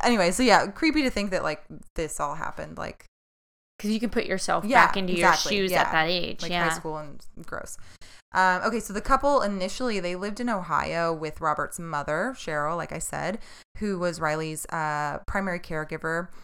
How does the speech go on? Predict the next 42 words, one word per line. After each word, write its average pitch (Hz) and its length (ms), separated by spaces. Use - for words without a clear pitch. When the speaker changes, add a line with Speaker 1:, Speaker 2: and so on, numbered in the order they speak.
Speaker 1:
And 180 340
during 226 240
this 240 200
time, 180 520
her, 170 400
Riley's 190 400
parents 175 320
grew 160 160
apart. 226 500
They 175 100
were 160 120
no 156 120
longer 147 260
a 151 60
couple, 175 360
but 165 160
they 160 120
all 190 200
continued 190 560
to 180 100
live 160 380
in 170 140
the 156 80
same 151 240
home. 165 500
I 170 60
know 175 100
that 165 140
sounds 170 200
kinda 175 180
weird, 160 400
but, 147 300
you 165 100
know, 156 60
you're 147 200
a 160 40
teenager. 151 720
You're 156 140
not 143 220
gonna 147 160
be 156 240
like, 147 160